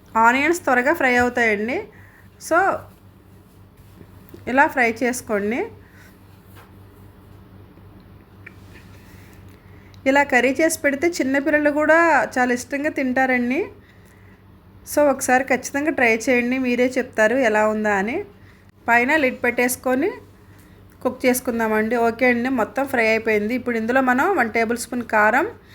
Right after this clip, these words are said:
హాఫ్ టేబుల్ స్పూన్ పసుపు అండి. So వేసుకొని ఒకసారి మొత్తం కలుపుకోవాలి. ఇందులో చాలా తక్కువ ఐటమ్స్ వేస్తామండి, ఎక్కువ ఏం అవసరం లేదు,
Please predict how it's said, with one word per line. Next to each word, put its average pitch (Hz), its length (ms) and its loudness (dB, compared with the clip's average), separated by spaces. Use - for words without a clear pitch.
హాఫ్ 214 240 2
టేబుల్ 233 300 0
స్పూన్ 254 420 -6
పసుపు 202 260 -2
అండి. 226 360 0
So 277 140 0
వేసుకొని 247 420 0
ఒకసారి 240 280 -2
మొత్తం 247 260 -2
కలుపుకోవాలి. 220 840 0
ఇందులో 277 320 2
చాలా 320 220 2
తక్కువ 302 500 0
ఐటమ్స్ 269 400 2
వేస్తామండి, 262 640 0
ఎక్కువ 269 480 0
ఏం 262 220 2
అవసరం 247 420 0
లేదు, 262 400 0